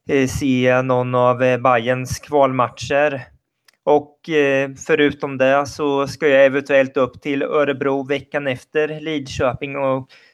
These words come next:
titta på Ladies, eh, Night Open Futsal, eh, som Leif Järnqvist arrangerar. Så att, eh, det händer saker hela tiden.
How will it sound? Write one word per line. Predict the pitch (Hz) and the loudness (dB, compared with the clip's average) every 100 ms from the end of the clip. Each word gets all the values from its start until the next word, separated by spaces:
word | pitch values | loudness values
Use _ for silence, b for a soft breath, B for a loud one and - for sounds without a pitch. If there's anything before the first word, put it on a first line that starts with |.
| _ | _
titta | 139 131 135 | -8 -2 -2
på | 143 131 131 | 2 2 4
Ladies, | 131 131 131 123 131 131 - - - | 4 2 2 0 0 0 -2 -8 -4
eh, | 151 131 | 0 0
Night | 131 135 135 131 - | 2 0 0 -4 -12
Open | - 147 - 139 139 131 | -8 -8 -4 -4 -4 -6
Futsal, | 139 117 - - 147 143 139 | -6 -8 -6 0 0 0 0
eh, | 131 131 | 2 2
som | 123 156 131 127 127 127 b b | -2 -2 -2 -4 -8 -10 b b
Leif | 151 135 131 147 | -2 0 0 0
Järnqvist | 135 127 - 143 147 - | 0 0 -4 -8 -8 -4
arrangerar. | 151 147 143 156 117 117 120 123 123 _ _ _ _ | 0 0 0 0 0 2 2 2 -4 _ _ _ _
Så | - 160 139 | -4 2 2
att, | 135 156 | 2 2
eh, | |
det | 131 | 4
händer | 156 165 175 | 4 4 2
saker | 185 156 147 170 | 4 4 2 0
hela | 165 151 | 2 2
tiden. | 147 135 123 143 147 | 0 -2 0 0 -2